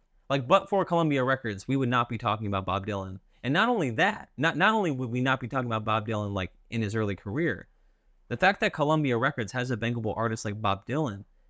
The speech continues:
they are financially invested in per-, in, you know, the, the whole bootleg series and perpetuating the myth of Bob Dylan and,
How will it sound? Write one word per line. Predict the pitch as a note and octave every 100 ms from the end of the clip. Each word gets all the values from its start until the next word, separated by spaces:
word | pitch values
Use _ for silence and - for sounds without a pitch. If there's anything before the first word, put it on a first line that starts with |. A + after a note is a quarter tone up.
| _
they | B2 E3
are | E3 D3
financially | B2 A#2 C3 C#3 C3+ A2+
invested | G#2+ G2+ G2+ C3 - G#2+ F#2 -
in | A#2 A2 A2 _ _ _ _ -
per-, | C3 G#2+
in, | C3 B2+ A#2 -
you | C3+
know, | A#2
the, | G2 G#2
the | G#2
whole | G#2 C#3+ A2
bootleg | A#2 C3+ C3 A#2+ G#2+
series | - B2 A2 G2+ F#2+ G2 A2
and |
perpetuating | A2+ G#2+ D3 C3 C3+ B2+
the | A2+
myth | A2+ A2+ A2 -
of | A2 G2
Bob | G#2+ A2+ A2
Dylan | G#2
and, | A#2+